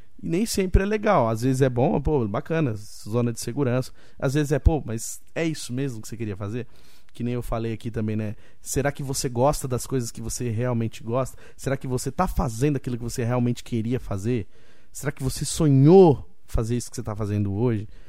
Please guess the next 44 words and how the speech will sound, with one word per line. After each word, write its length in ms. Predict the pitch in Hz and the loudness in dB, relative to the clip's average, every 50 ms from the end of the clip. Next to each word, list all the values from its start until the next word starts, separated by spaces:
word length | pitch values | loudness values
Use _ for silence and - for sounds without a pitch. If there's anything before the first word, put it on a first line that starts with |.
| - - - - - - | -14 -14 -14 -14 -12 -8
Então 320 | - 123 - 151 156 175 175 | -6 -2 0 0 0 0 -2
fica, 340 | - - 208 220 196 180 156 | -2 -2 -4 -2 0 2 2
né, 220 | 151 156 139 123 | 2 2 2 2
essa, 260 | 123 123 - - - - 117 123 - | 0 0 0 -2 -2 0 -2 -2 -2
esse 200 | - 120 - - | -2 -4 -6 -6
ponto 320 | - - 135 143 143 131 123 | -4 0 0 0 2 0 0
de 200 | 113 107 113 107 | -2 0 0 0
interrogação 680 | 104 110 104 104 101 101 95 - - 127 147 160 135 - - - - - - | 2 2 2 2 0 0 -2 -2 0 2 2 2 0 -2 -6 -14 -14 -10 -6
pra 100 | - 95 | -6 -6
esses 160 | - - - | -4 -6 -6
caminhos 340 | - 311 285 240 220 185 - | -2 2 4 4 4 4 2
que 80 | - | 0
a 40 | 147 | 0
gente 160 | 127 131 131 | 2 2 0
escolhe, 420 | - - - - 123 123 113 104 101 | 0 -2 -4 0 0 2 2 2 0
né? 120 | 104 101 | 0 -2
Esses 200 | 101 - - - | -2 -4 -6 -8
caminhos 320 | - - 120 117 117 110 - | -4 0 0 2 2 0 0
que 80 | - | -2
a 20 | 113 | -2
gente 220 | 104 110 104 - | -2 -2 -2 -2
segue, 340 | - - 117 113 107 101 92 - - - - - - - - | -4 -4 -2 -2 -2 -4 -6 -10 -10 -14 -14 -14 -14 -12 -10
que 120 | - 165 | -6 -4
nem 120 | 185 196 208 | 0 0 0
sempre 440 | - - 196 196 - - - 165 | 2 2 2 6 8 8 8 8
é 160 | 151 156 170 165 | 6 2 2 0
porque 300 | - - 147 - - 156 | 0 -2 -2 0 2 2
a 60 | 147 | 4
gente 300 | 139 139 139 - - 135 | 4 2 0 0 2 2
realmente 500 | 135 139 143 139 135 127 135 139 - - | 4 4 4 4 4 2 0 0 -4 -6
queria. 460 | - - 143 131 127 135 139 131 113 | -8 -8 -8 -6 -4 -2 0 0 0
Talvez 420 | 107 123 120 131 147 151 143 - - - - - - - - - | 0 0 0 0 0 -2 -2 -6 -12 -14 -14 -14 -14 -12 -8 -6
a, 320 | 85 107 117 117 113 123 | -2 -2 0 0 2 2
as 100 | 135 - | 2 2
coisas 260 | - 165 175 165 151 | 4 2 2 2 2
foram 220 | - - 170 160 165 | 0 0 0 0 0
te 160 | - - 165 | 0 0 2
levando 460 | 160 151 131 123 143 160 180 180 165 | 2 2 2 4 2 2 4 4 4
a, 200 | 156 147 - 127 | 4 4 4 2
a 80 | 139 139 | 2 0
entender 480 | 135 131 - 143 135 131 120 123 131 | 0 0 0 0 2 2 0 0 -2
aquilo 460 | 127 120 - - 170 180 220 226 185 | -4 -4 -6 -8 -8 -6 -4 -2 -2
e 60 | 175 160 | -2 0
você, 340 | 143 147 147 - 151 139 | 0 -2 -2 -2 -2 -4